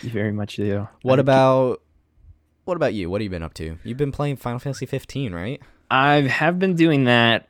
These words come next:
Speaker 1: Um, that's a thing. Uh,
Speaker 2: It's a,
Speaker 1: it's
Speaker 2: it's a
Speaker 1: fun.
Speaker 2: game.
Speaker 1: It's a game. Uh, been playing through that as far as video games go. Um, besides that, not a whole lot. Been trying to get back into the groove of,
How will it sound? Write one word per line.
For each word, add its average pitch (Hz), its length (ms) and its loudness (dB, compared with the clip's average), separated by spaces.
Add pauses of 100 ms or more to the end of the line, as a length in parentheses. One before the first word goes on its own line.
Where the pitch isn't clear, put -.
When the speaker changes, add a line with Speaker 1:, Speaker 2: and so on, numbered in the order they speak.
(140)
Speaker 1:
Um, 110 580 -4 (960)
that's 110 200 2
a 120 40 0
thing. 113 460 0 (340)
Uh, 147 140 6
Speaker 2:
It's 160 60 2
a, 151 40 4
Speaker 1:
it's 139 100 0
Speaker 2:
it's 131 120 2
a - 20 2
Speaker 1:
fun. - 100 0
Speaker 2:
game. 139 300 -2 (840)
Speaker 1:
It's - 120 -12
a - 20 -8
game. 160 320 0 (140)
Uh, 127 520 4 (280)
been 160 140 -2
playing 151 380 0
through 131 240 -2
that 117 340 4
as 110 100 -4
far 113 160 -2
as 110 100 -4
video 113 260 0
games 110 320 -4
go. 107 480 -4 (440)
Um, 107 500 -8 (1040)
besides 156 300 -8
that, 123 180 -2
not 107 200 -4
a - 20 -4
whole 110 160 -2
lot. 107 480 -2
Been 135 140 -2
trying 165 260 2
to 151 60 2
get 117 120 2
back 117 220 4
into 113 140 0
the 107 40 -2
groove 110 300 0
of, 104 240 -4